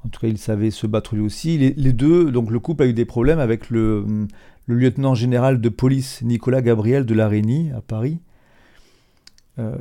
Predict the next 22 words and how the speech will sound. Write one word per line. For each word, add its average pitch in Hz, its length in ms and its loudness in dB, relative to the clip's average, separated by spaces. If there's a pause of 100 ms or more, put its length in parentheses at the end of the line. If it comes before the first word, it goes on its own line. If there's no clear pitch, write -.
(200)
qui, 139 460 0
euh, 110 580 2
qui 131 160 -4
est 117 40 2
quelqu'un 135 340 0
dont 135 200 0
on 120 60 0
reparlera 135 680 0
dans 120 200 -2
un 110 100 0
numéro 120 640 0
suivant 117 720 -2
parce 110 240 -6
qu'on - 120 -4
le 113 80 2
retrouve 110 480 -4
dans 107 260 -2
l'affaire 110 300 -2
des 101 100 -4
poisons 127 760 -2
et 120 80 0
dans, 104 300 0